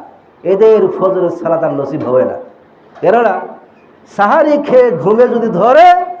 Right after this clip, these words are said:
তাহলে সাতটা, সাড়ে সাতটা বেলা ওঠার পরে সে জাগবে। তাহলে ফজরের নামাজ কি হলো?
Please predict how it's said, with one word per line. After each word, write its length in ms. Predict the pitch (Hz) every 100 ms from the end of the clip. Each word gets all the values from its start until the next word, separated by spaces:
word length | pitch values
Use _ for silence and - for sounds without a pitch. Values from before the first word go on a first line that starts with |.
| - _
তাহলে 340 | - 190 180 170
সাতটা, 500 | 156 180 170 170 165
সাড়ে 280 | - 160 151
সাতটা 320 | 151 - 147
বেলা 220 | 143 139
ওঠার 240 | 127 135
পরে 180 | 131 127
সে 140 | 127 120
জাগবে। 460 | 120 110 104 104 - - - - -
তাহলে 160 | 160 143
ফজরের 300 | 175 165 170
নামাজ 220 | 151 156
কি 120 | 180 214
হলো? 320 | 214 185